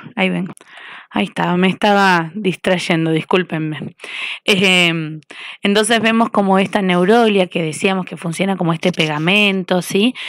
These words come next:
Va a ir conectando todas estas, eh, neuronas, e incluso en algunos casos más que conectándolas, algunas veces separándolas de otro tipo de, de tejidos, como ven ustedes acá,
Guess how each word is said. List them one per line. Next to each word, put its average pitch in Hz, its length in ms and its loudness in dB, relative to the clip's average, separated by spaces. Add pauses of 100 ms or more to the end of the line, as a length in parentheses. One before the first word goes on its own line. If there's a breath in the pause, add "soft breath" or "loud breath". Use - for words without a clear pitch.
(320 loud breath)
Va 175 200 2
a 185 80 2
ir 208 260 4
conectando 190 800 0
todas 185 420 2
estas, 165 640 -2 (440 loud breath)
eh, 175 520 -2
neuronas, 196 800 4
e 196 60 -2
incluso 196 400 0
en 180 100 2
algunos 175 380 0
casos 185 440 -2
más 175 200 0
que 180 160 -2
conectándolas, 180 760 0
algunas 170 460 -2
veces 180 360 0 (360 loud breath)
separándolas 180 1120 2 (260 loud breath)
de 185 160 0
otro 185 260 0
tipo 180 300 0
de, 160 480 -4
de 165 180 -6
tejidos, 170 520 -2
como 156 260 -6
ven 156 300 -4
ustedes 156 400 -2
acá, 160 360 -2